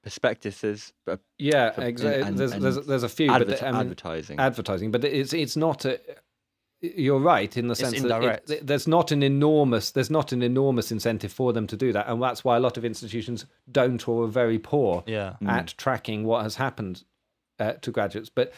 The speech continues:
Speaker 2: um, you know, uh, like Chris Povey says, it's, um, if you, if you can put in your prospectus, you know,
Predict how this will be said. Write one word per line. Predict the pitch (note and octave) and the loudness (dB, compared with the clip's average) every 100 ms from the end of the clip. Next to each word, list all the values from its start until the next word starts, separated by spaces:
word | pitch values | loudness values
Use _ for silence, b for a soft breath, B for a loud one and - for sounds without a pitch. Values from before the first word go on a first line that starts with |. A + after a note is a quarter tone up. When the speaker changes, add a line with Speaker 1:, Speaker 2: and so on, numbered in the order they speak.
| B B - | B B -2
Speaker 2:
um, | A#2 A#2+ C3+ _ _ _ _ _ _ _ | 0 0 -4 _ _ _ _ _ _ _
you | D#3+ | -8
know, | C3+ | -6
uh, | D#3+ D#3+ E3 | -4 -6 -4
like | C3+ C#3 | -4 -4
Chris | B2+ | -6
Povey | - D#3 C#3 | 0 0 0
says, | A2+ G2 | -4 -6
it's, | A2+ - - - | -8 -14 -16 -8
um, | C3+ A#2+ A#2 A#2+ _ _ _ _ _ _ _ | -2 -2 -4 -10 _ _ _ _ _ _ _
if | C3 - | -8 -6
you, | C#3 C3+ B2 A#2 A#2+ B2+ - _ - | -2 0 2 0 -2 -6 -14 _ -8
if | C#3 | -4
you | D#3+ | -2
can | D3+ B2 | -2 -2
put | - D#3+ - | 2 2 2
in | - A#2+ | -2 -2
your | A2 | -2
prospectus, | A#2 - A#2+ - F2 - | -4 -4 -4 -4 -12 -10
you | |
know, | G2+ F2+ | -8 -10